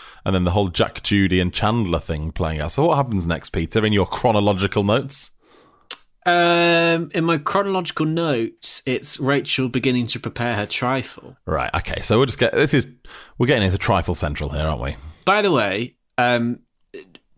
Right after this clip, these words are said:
Speaker 2: trifle is shit.
Speaker 1: <laughs> You heard it here first, guys.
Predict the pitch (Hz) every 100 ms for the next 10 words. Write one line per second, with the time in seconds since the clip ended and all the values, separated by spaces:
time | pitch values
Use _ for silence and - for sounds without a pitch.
0 | _ _ - 160 151 131 117 107 - 95
1 | - - _ _ _ _ - - - -
2 | 180 220 - 208 196 175 180 170 156 135
3 | 151 147 151 143 175 156 139 135 139 139